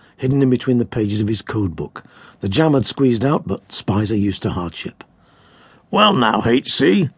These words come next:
Commander Sheepdog went on, "this job is so secret even I don't know what it's about, but I, I can tell you this,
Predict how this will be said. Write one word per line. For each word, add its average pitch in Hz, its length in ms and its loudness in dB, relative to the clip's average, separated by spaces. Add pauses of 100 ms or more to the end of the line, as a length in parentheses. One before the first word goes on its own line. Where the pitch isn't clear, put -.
(100)
Commander 113 280 0
Sheepdog 113 440 -2
went 117 200 0
on, 151 220 0 (640)
"this 233 240 2
job 185 300 4
is 156 160 0
so 226 260 2
secret 127 460 0
even 202 180 2
I 214 160 4
don't 139 260 2
know 135 120 2
what 127 160 2
it's 117 100 0
about, 113 420 2
but 156 200 -2 (400)
I, 185 140 2
I 320 40 2
can 196 160 2
tell 226 160 4
you 214 100 6
this, 151 340 2